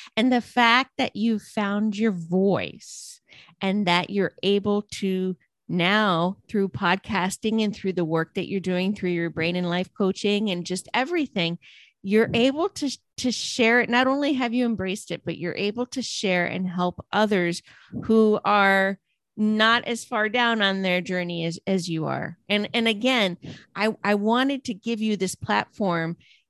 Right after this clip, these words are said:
because, and I, I told you this when we met, your voice is so important. I mean, I've had, <laughs> I've had, like,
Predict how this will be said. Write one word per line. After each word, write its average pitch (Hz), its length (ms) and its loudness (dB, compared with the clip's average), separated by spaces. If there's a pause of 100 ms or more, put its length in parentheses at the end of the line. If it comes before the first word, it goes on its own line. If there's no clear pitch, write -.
(140)
because, 208 1040 0 (680)
and 214 140 0
I, 226 180 2
I 220 100 0
told 285 320 -2
you 262 120 0
this 196 260 -2
when 196 120 -4
we 190 120 0
met, 214 240 0
your 214 320 2
voice 381 320 -6
is - 240 -12
so 233 320 -4
important. 214 800 -8 (120)
I 196 140 -2
mean, 214 260 0 (500)
I've 294 280 0
had, 247 640 -2 (260)
<laughs> 196 100 -2 (560)
I've 320 200 0
had, 320 320 0
like, 240 280 2